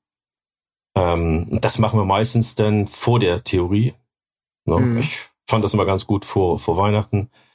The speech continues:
Speaker 1: Kann man auch dann so kleine Spielchen nochmal machen mit den Kindern und da gucken wir uns an, wer fahren kann und wer nicht fahren kann.
Speaker 2: Und nimm uns mal mit in so eine Turnhalle, ne? Stell dir mal vor, ich bin jetzt einer, so ein, so ein Drittklässler von denen, die du unterrichten sollst.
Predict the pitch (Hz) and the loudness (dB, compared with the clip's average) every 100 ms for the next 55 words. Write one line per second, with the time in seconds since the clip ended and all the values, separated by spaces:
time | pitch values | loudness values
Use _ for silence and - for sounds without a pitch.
0 | _ _ _ _ _ _ 95 95 82 - | _ _ _ _ _ _ -2 0 -2 -2
1 | 87 85 82 - 90 107 - 117 110 110 | -2 -2 -2 -2 -2 -2 0 0 2 2
2 | 101 95 92 107 101 90 90 82 95 87 | 0 0 0 0 -2 -2 -2 -2 -2 0
3 | 82 80 87 80 - - - 95 87 - | 0 -2 -6 -6 -6 -6 -4 -2 -2 -4
4 | - 95 90 - 92 87 - _ _ - | -2 -2 -2 -2 -2 -2 -8 _ _ -2
5 | 98 - 104 95 - 95 92 85 85 - | 0 2 0 0 0 -2 0 0 -2 -6
6 | - 85 101 - - - 69 - 113 - | -4 -2 0 -2 -4 -4 -8 -6 -6 -6
7 | - _ _ _ _ _ _ _ _ _ | -16 _ _ _ _ _ _ _ _ _
8 | _ _ _ _ _ _ _ _ - - | _ _ _ _ _ _ _ _ -16 -6
9 | 127 127 135 123 175 240 - 175 139 175 | 0 0 2 4 4 2 2 2 4 2
10 | - 151 143 143 139 - - 123 123 101 | 2 2 2 2 0 -2 0 2 2 2
11 | 98 113 151 147 147 131 117 165 151 147 | 2 2 2 2 2 2 2 0 2 2
12 | 156 147 - 135 127 123 120 117 - - | 0 2 0 0 2 2 2 0 -2 -2
13 | 113 139 170 - 175 - 165 143 120 127 | 0 0 -2 -2 0 0 0 0 2 2
14 | 139 123 113 139 123 110 104 131 - 160 | 2 0 2 2 2 0 0 -2 -2 0
15 | 135 143 196 - - | 2 2 0 -4 -14